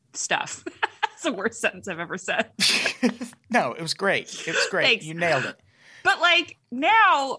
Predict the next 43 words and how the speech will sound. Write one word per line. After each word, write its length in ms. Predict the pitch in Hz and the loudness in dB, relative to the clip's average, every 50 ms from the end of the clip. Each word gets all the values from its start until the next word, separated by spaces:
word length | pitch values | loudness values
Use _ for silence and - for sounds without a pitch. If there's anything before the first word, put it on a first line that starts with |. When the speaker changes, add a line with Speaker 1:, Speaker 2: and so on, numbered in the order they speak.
| - - | -10 -6
Speaker 1:
people 320 | - 339 339 330 339 330 311 | 0 0 2 2 2 2 2
are, 140 | 285 277 262 | 2 2 4
like, 320 | 247 226 220 214 214 - | 4 4 2 2 0 -4
naming 520 | - 220 226 226 233 254 269 285 277 262 262 | -6 0 2 4 4 4 4 2 0 0 0
things 220 | 277 269 269 269 240 | -2 -2 0 2 2
after 300 | 220 220 220 - 196 170 | 2 2 2 -2 -8 -8
people, 960 | - - - - 285 285 285 285 285 294 285 269 269 269 262 262 277 277 _ _ | -8 -12 -8 -4 0 0 0 2 2 2 2 4 4 6 4 4 2 -2 _ _
which 220 | _ 233 226 - - | _ -12 -6 -4 -2
sucks 720 | - - - - 277 277 285 294 285 285 - - - - - | -2 -2 0 2 2 4 4 4 2 0 -6 -8 -8 -10 -10
'cause 200 | - - 240 - | -10 -10 -8 -8
it's 180 | 247 - - 233 | -10 -10 -10 -14
like, 120 | 208 - - 262 | -14 -14 -12 -14
I 40 | 269 | -10
don't 240 | 277 269 233 208 202 | -8 -8 -10 -10 -10
really, 380 | 202 202 196 185 185 175 170 _ _ _ | -10 -10 -8 -8 -8 -10 -12 _ _ _
what 180 | 214 233 247 - | -14 -14 -12 -10
can 100 | - 254 | -6 -4
I 80 | 233 226 | -4 -4
do? 120 | 208 226 | -4 -6
But, 220 | - - - - _ _ _ - | -6 -6 -8 -8 _ _ _ -2
like, 220 | 262 254 254 _ _ | -2 -2 -4 _ _
no 180 | 254 320 415 440 | 0 4 4 4
one's 320 | 339 415 339 294 247 277 | 4 4 2 2 -2 0
gonna 160 | 233 285 262 | 2 2 2
name 260 | 240 240 247 247 240 - - | 4 4 2 2 2 0 0
anything 520 | 226 240 247 240 233 - - 220 190 185 175 | 2 2 2 2 0 0 -2 -2 -2 -2 -4
Vulture 360 | 185 185 202 185 - - 175 | 0 0 0 0 0 -4 -4
City 360 | 170 - - 180 - - 135 - | -4 -2 -2 -2 -2 -4 -6 -8
now. 280 | - 57 60 - - - _ _ _ - | -8 -8 -8 -10 -10 -12 _ _ _ -2
Like, 180 | 220 220 220 | -2 0 0
no, 200 | 214 233 233 247 - - | 0 2 2 2 2 0
nobody's 520 | 220 233 247 233 220 202 208 190 175 170 | 0 2 2 4 4 4 0 0 0 -2
gonna 200 | 175 196 180 160 | -4 -4 -4 -4
do 180 | 151 143 135 117 | -4 -4 -6 -6
that. 240 | 120 - - - - _ - | -6 -6 -8 -8 -10 _ -8
And, 120 | 143 143 226 233 147 | -2 2 2 2 4
Speaker 2:
Mm-hmm. 20 | - | 4
Speaker 1:
uh, 320 | 233 - - - 160 214 | 2 0 2 0 0 2
but 180 | 208 262 262 262 - | 2 0 0 2 4
everybody 600 | 269 277 247 226 262 254 202 208 202 185 160 160 | 2 2 2 2 0 2 4 4 2 2 0 -4
should. 340 | - - - 139 - - - _ _ _ - _ _ - | -4 -4 -6 -6 -8 -8 -16 _ _ _ -20 _ _ 0
Speaker 2:
Everyone 440 | 185 196 190 190 165 151 139 123 117 | 0 2 2 0 -2 -2 -2 -2 -2
should. 420 | - - - 135 101 92 101 - | -4 -6 -6 -6 -8 -8 -12 -18